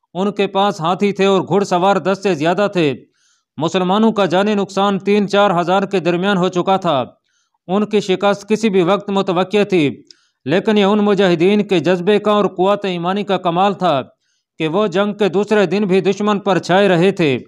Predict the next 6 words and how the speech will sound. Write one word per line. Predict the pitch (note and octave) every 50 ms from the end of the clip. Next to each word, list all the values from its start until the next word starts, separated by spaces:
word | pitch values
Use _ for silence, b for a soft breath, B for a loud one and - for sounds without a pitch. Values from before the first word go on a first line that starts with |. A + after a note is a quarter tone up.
| _ _ _ _ _ _ _ -
शायद | - E3+ F3+ G3+ G#3 F3 F#3+
इस | G#3 G#3 G#3 A3
इत्मीनान | G#3 G#3 G#3+ G3+ G3+ F#3+ F#3+ G3+ G#3 G#3
का | G3+ A3+ F3+
असर | F#3+ F#3 F#3+ G#3+ G#3 G3
था | F#3+ F#3+ E3 C#3+